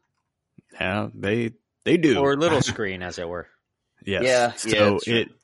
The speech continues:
Speaker 1: it is adapted by Seth Rogen, Eric Kripke, and Evan Goldberg. So let's, uh, how about a little summary for The Boys,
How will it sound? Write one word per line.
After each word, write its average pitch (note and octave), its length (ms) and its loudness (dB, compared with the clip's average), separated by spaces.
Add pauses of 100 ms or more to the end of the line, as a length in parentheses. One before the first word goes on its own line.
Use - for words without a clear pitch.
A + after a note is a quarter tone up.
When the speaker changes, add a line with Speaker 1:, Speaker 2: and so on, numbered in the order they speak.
(380)
Speaker 1:
it G2+ 140 2
is F#2+ 180 -2
adapted A2+ 580 0
by G#2+ 320 4
Seth - 520 -4
Rogen, G2+ 540 -2 (520)
Eric G2 360 -2 (160)
Kripke, A2+ 720 -4
and G2+ 280 -4
Evan B2 240 -2
Goldberg. B2+ 640 -4 (480)
So A2 460 2
let's, C#3+ 400 0
uh, C3 540 4
how C#3+ 100 0
about C3 220 2
a A2 60 4
little G2 280 0
summary F2+ 600 -2
for E2+ 200 -10
The D#2 100 -8
Boys, C2 540 -10